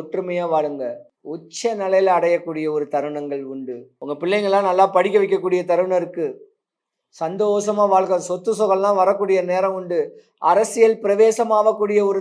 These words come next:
தருணமும் உண்டு. நேரங்கள், நல்ல நேரங்கள் தேடி ஓடி வரும். தேவையில்லாத இந்த சின்ன சின்ன பிரச்சனையில தலையிடாதீங்க. மண்ணு, பெண்ணு, பொண்ணு அபகரிக்காதீங்க. கொலை,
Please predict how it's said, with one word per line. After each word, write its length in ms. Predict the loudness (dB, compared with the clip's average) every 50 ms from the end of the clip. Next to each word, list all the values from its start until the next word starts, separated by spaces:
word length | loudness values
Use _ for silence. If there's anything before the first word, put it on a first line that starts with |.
| 0 0
தருணமும் 440 | 0 0 0 -4 -6 -6 -6 -8 -10 -10
உண்டு. 240 | -8 -2 -2 -2 -2 -2 -6 -10 -20 -20 _ _ _ _ _ _ _ _ _ _ _ _ _ _ -10
நேரங்கள், 560 | -2 2 4 4 6 4 4 4 2 2 2 2 2 2
நல்ல 260 | 2 4 4 4 4 4
நேரங்கள் 420 | 4 2 2 2 2 2 2 2 2 4 8
தேடி 320 | 10 10 10 10 8 4 0 2 6
ஓடி 160 | 6 6 6 4
வரும். 300 | 0 0 -2 -4 -6 -2 2 6
தேவையில்லாத 960 | 6 6 6 4 4 6 6 6 8 10 10 12 12 12 12 12 10 8 6 6
இந்த 180 | 2 -2 -2 -2 -2 -4
சின்ன 160 | -10 -10 -4 -4
சின்ன 160 | -2 -2 -2 -2 -2 -4
பிரச்சனையில 520 | -6 -2 -2 -2 -2 0 4 6 6 4 4 0 -14 -20 _ _ -2 0
தலையிடாதீங்க. 840 | 2 4 4 2 4 6 6 6 6 4 0 -6 -4 -4 -4 -6 -6 -10 -16 _ _ _ _ _ _ -10 -4 -4
மண்ணு, 460 | -2 -2 -2 -6 -6 -6 -4 -4 -4 -6 -8 -12 -20 _ -4 -2
பெண்ணு, 480 | -2 -2 -4 -6 -8 -6 -4 -6 -6 -6 -8 -16 _ _ 0
பொண்ணு 360 | 0 0 2 0 -4 -4 -4 -4 -6 -12 -14 -6 -2 0
அபகரிக்காதீங்க. 840 | 4 4 6 6 6 4 4 2 -2 0 0 0 0 -4 -14 -16 -18 -20 -20 _ _ _ _ _
கொலை, 340 | 2 4 6 6 8 8 8